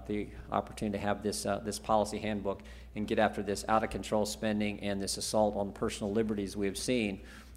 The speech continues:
over the last several years from, uh, from the previous administration. Last thing I'd mention is this.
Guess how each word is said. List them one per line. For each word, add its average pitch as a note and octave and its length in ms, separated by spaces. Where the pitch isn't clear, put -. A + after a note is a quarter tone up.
over G#2+ 140
the G2+ 60
last G2+ 260
several G#2 240
years G2 260
from, F#2+ 320
uh, F#2 140
from G#2 160
the G2 60
previous G#2 380
administration. G2 720
Last C3 220
thing D#3 120
I'd C3 120
mention B2+ 260
is G2+ 140
this. A2 340